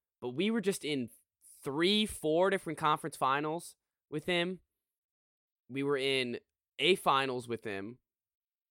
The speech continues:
Is, <sighs> what I'm asking, I know they're, like, Ta-, Tatum's was y-, it was young. Ne-, uh, starting next year, I'm tired of that excuse. That's, this is the last year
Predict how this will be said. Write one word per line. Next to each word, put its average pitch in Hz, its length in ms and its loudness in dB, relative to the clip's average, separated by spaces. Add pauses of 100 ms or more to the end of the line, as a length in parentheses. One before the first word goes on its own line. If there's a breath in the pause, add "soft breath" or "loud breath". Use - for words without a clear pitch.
(1900)
Is, 139 180 -10 (460 loud breath)
<sighs> - 460 -20
what 190 160 2
I'm 247 140 4
asking, 180 360 2
I 156 80 2
know 226 120 2
they're, 208 280 2
like, 143 200 -2 (100)
Ta-, 143 220 -8
Tatum's 170 440 -6 (240)
was 127 240 -2
y-, 131 120 -4 (440)
it 127 200 -12
was 151 280 0
young. 123 340 -4
Ne-, 151 80 -4
uh, 156 260 -4
starting 254 380 4
next 214 260 0
year, 170 160 -4
I'm 147 100 -8
tired 175 320 0
of 143 40 -8
that 139 120 -6
excuse. - 560 -16
That's, 156 300 -8
this 185 120 -8
is - 60 -16
the 165 100 -10
last 147 320 -6
year 98 280 -12